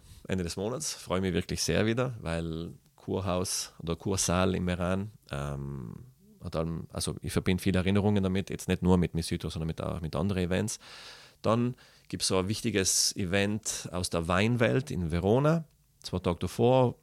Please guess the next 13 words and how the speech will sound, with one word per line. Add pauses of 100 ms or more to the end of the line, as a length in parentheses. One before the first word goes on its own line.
(300)
mit
Gästen
aus
Ministerien
und (540)
scheint
sogar
Ministerpräsidentin,
sollte
scheint
da
auch
kommen.